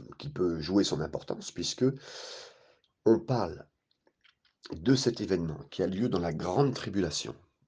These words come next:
Donc, un moment où nous croyons que l'Église n'est plus présente, que,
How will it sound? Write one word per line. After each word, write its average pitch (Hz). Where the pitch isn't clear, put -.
Donc, 95
un -
moment 80
où 113
nous 135
croyons 101
que 95
l'Église 95
n'est 87
plus 80
présente, -
que, 78